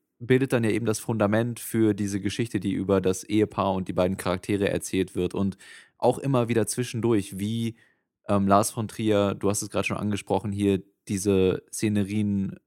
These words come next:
ähm, verzerrt und aus unterschiedlichen Perspektiven darstellt.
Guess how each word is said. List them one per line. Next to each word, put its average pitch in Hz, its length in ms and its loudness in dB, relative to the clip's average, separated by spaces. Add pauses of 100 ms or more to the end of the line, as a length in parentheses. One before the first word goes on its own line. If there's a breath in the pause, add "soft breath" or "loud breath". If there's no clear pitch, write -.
(100)
ähm, 92 600 -2
verzerrt 117 640 0 (380 soft breath)
und 104 220 -4
aus 104 180 0
unterschiedlichen 113 500 -6
Perspektiven 110 600 -6
darstellt. 92 440 0